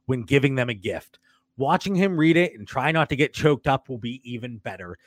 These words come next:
Talk to a writer about your dad for ten, fifteen minutes. They write an amazing story about him and send it to you.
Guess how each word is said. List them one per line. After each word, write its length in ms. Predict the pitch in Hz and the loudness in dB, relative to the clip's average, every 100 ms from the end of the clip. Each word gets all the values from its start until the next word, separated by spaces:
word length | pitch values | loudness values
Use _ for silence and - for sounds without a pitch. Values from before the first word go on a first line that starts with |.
| _ - _ - | _ -20 _ 0
Talk 280 | 156 165 | 4 6
to 140 | - 220 | 8 10
a 40 | |
writer 280 | 190 160 147 | 10 8 8
about 260 | 120 127 151 | 6 4 4
your 80 | |
dad 320 | 156 135 127 - | 4 4 2 -2
for 140 | - | -12
ten, 320 | - 147 160 | -4 0 0
fifteen 540 | 170 175 160 - 175 156 | 0 -4 -4 -4 -4 -2
minutes. 380 | 139 127 - - - - _ | -2 -2 -4 -16 -20 -20 _
They 220 | - 165 190 | 4 6 8
write 220 | 156 156 | 6 6
an 120 | 135 | 2
amazing 420 | 117 120 151 208 | -2 0 2 2
story 280 | - 202 165 | 2 4 4
about 220 | 135 127 | 4 2
him 80 | 127 | 0
and 100 | 123 | -4
send 220 | - 202 | -2 2
it 120 | 156 - | 2 -2
to 100 | 98 | -10
you. 160 | 92 | -10